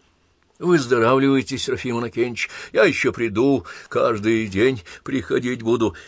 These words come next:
И радостным шепотом, доставая что-то из кармана: «Вот две картофельно вареных для вас, вот в тряпочке». Посетитель откланялся.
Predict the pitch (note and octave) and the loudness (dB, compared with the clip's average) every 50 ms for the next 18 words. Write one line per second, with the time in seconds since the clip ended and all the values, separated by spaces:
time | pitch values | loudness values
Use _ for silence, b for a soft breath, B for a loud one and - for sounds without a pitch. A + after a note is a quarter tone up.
0 | B B F2 F2+ F2+ F2+ G2 G2 F#2 F#2 F2 - - F#2 F2+ F2+ F2 - - G2 | B B -8 -6 -4 -2 -2 0 0 -2 -4 -6 -6 -6 -6 -8 -6 -6 -4 -2
1 | G2 F2+ - - G2 F2 D#2+ - - F#2+ G#2 - - G2 F2+ F2+ F2 - - - | -2 -4 -4 -6 -8 -8 -8 -10 -12 -10 -10 -8 -6 -2 -2 -2 -2 -2 -6 -12
2 | F2+ E2 G2+ F#2 - - G#2+ G2+ F#2 F#2+ F#2 F#2 F#2 E2+ B B B B A2 G2 | -12 -10 -8 -8 -6 -4 -4 -2 0 0 0 0 0 -2 B B B B 2 2
3 | G2+ G2 - - - - F#2+ F2 F#2 F#2 F#2 - - G2 F2+ E2 - F#2+ F#2+ F2 | 2 2 0 -4 -16 -10 -2 0 2 2 2 2 0 0 0 0 2 2 2 2
4 | - G2 F#2 F2+ F#2 F#2 F#2+ F#2 G2 F#2+ G2 F#2+ - - - B B B - - | 2 -2 -4 -2 0 2 2 4 4 2 2 0 -4 -6 -10 B B B -2 0
5 | G2 F#2 F2+ F#2 F#2+ F#2 F2+ - - - F#2+ F#2+ - - - - - F#2+ F#2 F2+ | 2 4 4 4 4 2 0 -2 0 2 2 2 0 -4 -14 -4 0 2 2 2
6 | F2 F2+ - - - - - A2 - _ _ _ _ _ _ _ _ _ _ _ | 0 -2 -4 -8 -10 -10 -10 -14 -18 _ _ _ _ _ _ _ _ _ _ _
7 | _ - F#2 F2+ E2+ - F2+ F2 - A2 F2+ - E2 E2+ E2 E2 - - - E2 | _ -16 -14 -12 -8 -8 -8 -8 -8 -8 -8 -6 -4 -4 -6 -6 -8 -10 -4 -4
8 | G2+ C3+ C3 A#2 A#2 B2 - - - F2+ F2 | -2 -2 -4 -6 -8 -8 -6 -6 -6 -8 -10